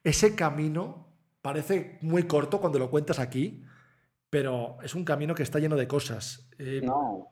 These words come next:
Speaker 2: uf.
Speaker 1: o sea, ¿qué, qué, qué se requiere para ser un atleta olímpico? ¿Qué, qué se necesita?
Speaker 2: Estarte levantando, o sea,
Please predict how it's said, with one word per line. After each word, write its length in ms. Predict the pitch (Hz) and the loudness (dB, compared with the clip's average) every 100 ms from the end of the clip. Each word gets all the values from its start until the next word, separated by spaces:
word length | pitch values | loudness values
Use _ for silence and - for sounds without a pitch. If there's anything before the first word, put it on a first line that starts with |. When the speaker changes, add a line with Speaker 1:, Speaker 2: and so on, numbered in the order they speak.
| _ | _
Speaker 2:
uf. 400 | - 131 - - - _ _ _ _ _ _ _ _ | -14 -12 -14 -20 -20 _ _ _ _ _ _ _ _
Speaker 1:
o 40 | - | -8
sea, 100 | 160 | 2
¿qué, 240 | 214 214 | 4 4
qué, 260 | - 202 202 | 8 8 6
qué 120 | 202 | 2
se 160 | 185 214 | 4 4
requiere 480 | 196 180 202 175 143 | 4 6 8 8 8
para 180 | 147 | 4
ser 120 | 143 156 | 4 2
un 100 | 151 | 2
atleta 240 | 139 139 | 0 0
olímpico? 520 | 131 123 117 110 107 - | -2 -4 -10 -12 -16 -6
¿Qué, 180 | 151 151 | -6 -4
qué 100 | 165 | -4
se 100 | 190 | -2
necesita? 560 | 180 156 170 101 - - _ _ _ _ - | -2 -2 -4 -6 -14 -20 _ _ _ _ -6
Speaker 2:
Estarte 540 | 131 - 139 147 151 | -4 0 2 2 2
levantando, 760 | 147 127 110 104 123 135 123 101 | 4 4 2 2 2 2 0 -4
o 100 | 107 | -8
sea, 340 | 131 127 120 | -4 -4 -6